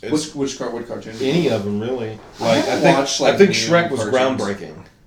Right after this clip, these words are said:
Speaker 1: Because, now let me, let me explain, 'cause <laughs> you're looking at me like,
Speaker 2: Oh,
Speaker 1: "What
Speaker 2: you
Speaker 1: the
Speaker 2: talking
Speaker 1: fuck?"
Speaker 2: about, like, with, like, the adult humor mix
Speaker 1: Yeah.
Speaker 2: and all that stuff? And, yeah.
Speaker 1: I think that was fucking, 'cause that was the first one to do that.
Speaker 2: Yeah.
Speaker 1: Where it's still,
Speaker 2: Well,
Speaker 1: where it's, it's like, uh,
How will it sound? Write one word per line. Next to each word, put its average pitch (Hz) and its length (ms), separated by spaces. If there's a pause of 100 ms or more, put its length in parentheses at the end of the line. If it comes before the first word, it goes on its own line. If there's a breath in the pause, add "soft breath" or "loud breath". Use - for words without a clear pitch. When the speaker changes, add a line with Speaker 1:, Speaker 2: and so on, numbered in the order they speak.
(760 soft breath)
Speaker 1:
Because, 120 380
now 117 120
let 131 140
me, 139 100
let 123 140
me 151 60
explain, 107 460
'cause - 260
<laughs> - 0
you're 202 160
looking 165 240
at 135 80
me 131 60
like, 269 100
Speaker 2:
Oh, 262 40
Speaker 1:
"What 269 80
Speaker 2:
you - 60
Speaker 1:
the 269 60
Speaker 2:
talking 262 140
Speaker 1:
fuck?" 170 100
Speaker 2:
about, 185 100
like, 143 360 (140)
with, 143 200
like, 120 140
the 113 80
adult 110 320
humor 113 300
mix 135 240
Speaker 1:
Yeah. - 80 (100)
Speaker 2:
and - 80
all 113 60
that 107 100
stuff? - 240
And, 120 120
yeah. 123 120
Speaker 1:
I - 20
think 175 240
that 156 160
was 143 160
fucking, 139 300
'cause 127 100
that 143 140
was 147 100
the 143 100
first 147 400
one 147 240
to 127 60
do 123 340
that. 92 440
Speaker 2:
Yeah. 269 260
Speaker 1:
Where 117 220
it's 120 200
still, 131 540
Speaker 2:
Well, - 280
Speaker 1:
where 127 140
it's, 123 180
it's 127 220
like, 127 260
uh, 120 440